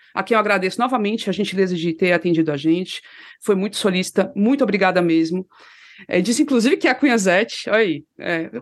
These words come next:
é isso aí, né? Estamos, estamos ouvidas em todo lugar,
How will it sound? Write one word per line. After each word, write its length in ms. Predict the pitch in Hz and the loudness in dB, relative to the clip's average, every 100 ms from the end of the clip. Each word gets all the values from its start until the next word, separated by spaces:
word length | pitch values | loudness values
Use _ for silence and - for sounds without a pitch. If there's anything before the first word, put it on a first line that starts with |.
| - | -4
é 320 | 294 339 - | 0 2 2
isso 160 | 587 659 605 | 0 0 2
aí, 160 | 262 | 2
né? 140 | 277 370 539 | 2 0 0
Estamos, 500 | - 330 403 - - - | -2 0 -2 -4 -18 -8
estamos 420 | 277 285 370 370 | -6 -2 2 2
ouvidas 360 | 339 320 339 320 | 2 2 2 0
em 100 | 330 | 0
todo 260 | 349 370 370 | 0 0 0
lugar, 440 | 311 254 180 175 | 0 2 0 0